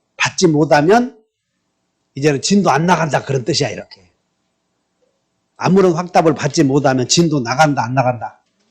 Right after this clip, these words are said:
그래서 예약은 효력을 잃는다. 그 다음에 수익의 의사표시는 확답을 받지 못하면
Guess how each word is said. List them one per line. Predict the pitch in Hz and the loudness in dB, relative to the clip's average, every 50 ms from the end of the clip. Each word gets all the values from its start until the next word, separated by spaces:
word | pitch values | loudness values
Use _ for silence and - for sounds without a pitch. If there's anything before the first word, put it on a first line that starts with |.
| _ _ _ _ _ _ _ _ _ _ _ _ | _ _ _ _ _ _ _ _ _ _ _ _
그래서 | - 147 131 139 | -4 0 2 4
예약은 | 147 170 180 175 165 143 156 143 120 | 4 6 6 6 4 4 2 -2 -2
효력을 | 185 202 202 180 160 143 127 | 0 2 2 2 2 2 2
잃는다. | 131 151 147 143 127 120 110 127 127 127 127 - - - _ _ _ _ _ _ _ _ _ _ _ _ _ _ _ _ _ | 2 2 4 2 2 2 2 2 2 2 0 -2 -8 -20 _ _ _ _ _ _ _ _ _ _ _ _ _ _ _ _ _
그 | - 143 | -2 0
다음에 | 147 143 143 | 2 2 2
수익의 | 139 - 240 240 233 220 208 | 2 2 2 2 2 4 4
의사표시는 | 165 143 - 151 143 117 123 110 113 120 123 135 135 135 139 143 - _ _ _ _ _ _ _ _ _ | 2 2 2 0 0 0 -2 -8 -4 0 2 2 2 2 0 -6 -10 _ _ _ _ _ _ _ _ _
확답을 | - - - - - - 220 190 175 165 - | -18 -16 -16 -8 0 2 2 4 4 2 2
받지 | - 127 120 - - | 0 -6 -4 -2 0
못하면 | 127 117 120 123 110 120 113 107 117 131 135 131 127 139 - _ | 0 2 0 0 0 0 0 2 2 4 4 4 2 0 -6 _